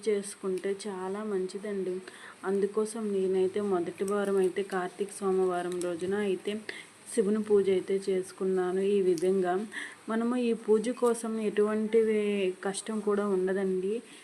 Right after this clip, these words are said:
మన దగ్గర ఉన్న దానితోనే చాలా మంచిగా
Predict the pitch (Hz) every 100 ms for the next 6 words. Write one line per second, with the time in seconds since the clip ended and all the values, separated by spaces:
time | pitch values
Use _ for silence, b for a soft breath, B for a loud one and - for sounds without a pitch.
0 | B - 220 208 190 196 226 226 214 202
1 | 196 196 190 196 196 202 - 196 190 208
2 | 208 220 B B - 185 196 202 214 214